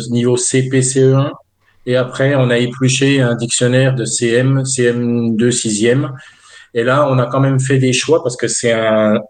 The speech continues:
<clears throat> c'est comment, c'est un outil qui est de terrain, donc on n'est pas dans,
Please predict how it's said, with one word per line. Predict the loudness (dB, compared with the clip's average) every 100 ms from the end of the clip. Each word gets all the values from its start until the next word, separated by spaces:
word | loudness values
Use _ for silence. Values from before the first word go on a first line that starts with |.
| -8
<clears throat> | -2 0
c'est | 0
comment, | 0 0
c'est | 0 0
un | 0
outil | -2 -2 -4
qui | -2
est | -4
de | -2 -2
terrain, | 0 0 0 0
donc | -2 -4
on | -4
n'est | -4 -2
pas | 0 0
dans, | 0 0